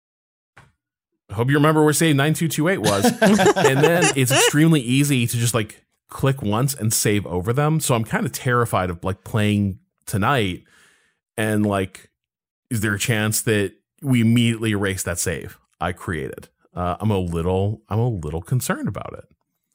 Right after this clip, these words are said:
Speaker 2: Wait, how do you even make a save in, in the remake? Do you just
Speaker 1: You hit
Speaker 2: open
Speaker 1: escape, you go to save game, but then
Speaker 2: Okay.
Speaker 1: you don't have a, you go to create new save, but what you don't have is, like,
Speaker 2: The,
Speaker 1: any option
Speaker 2: the
Speaker 1: to rename it as far as I can tell.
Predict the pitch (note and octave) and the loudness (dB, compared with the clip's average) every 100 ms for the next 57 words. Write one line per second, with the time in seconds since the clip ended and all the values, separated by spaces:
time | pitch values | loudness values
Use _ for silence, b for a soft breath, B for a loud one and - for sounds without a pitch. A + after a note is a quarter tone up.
0 | b b b G3+ D#3 G#3+ D#4+ F#4 F4 C4 | b b b -4 0 0 2 4 4 2
1 | G3 G#3 D#3 - G#3 D#3 A2+ G#2+ G#2+ A#2+ | 0 0 0 0 0 -2 -2 -4 -4 -4
2 | A2+ A2 G#2+ G#2 G#2+ - - _ _ _ | -2 0 -2 -4 -8 -14 -20 _ _ _
3 | _ _ _ _ _ _ _ _ _ D3 | _ _ _ _ _ _ _ _ _ -2
4 | D3 D3+ G2+ G#2+ C#3+ B2 F#2+ F#2 F#2+ F2 | 0 0 0 0 2 2 0 -2 -2 -2
5 | F2 D#2 G#2+ G#2 D2+ D#2 - G#2 F2+ G2+ | -4 -4 -2 -2 -2 -8 -4 -4 -2 -2
6 | G2+ G2 F#2 G2+ G2 A#2 A2+ A2+ G2 F#2+ | 0 0 -2 -4 -4 -4 -2 -2 -2 -4
7 | F2+ b b b b - G#2+ A2+ G#2 - | -6 b b b b -4 0 0 0 -2
8 | C3 A2+ G2 F2+ - C3+ G#2+ E2+ E2 G2+ | -2 0 -2 -2 0 2 2 0 -4 -4
9 | F#2 A2 A2 G2 F#2 F#2 F2+ E2+ - - | -2 0 0 -2 -2 -2 -4 -4 -6 -6
10 | G#2 F2 E2+ C#3+ G2+ G2+ A#2 G#2+ G#2+ F2 | -6 -6 -2 0 2 2 0 0 -2 -2
11 | F#2 F#2 A#2+ A2+ E2 F2+ F2 D2+ D#2+ G2 | -2 -2 0 0 -2 -4 -6 -6 -8 -4
12 | G#2 - | -4 -6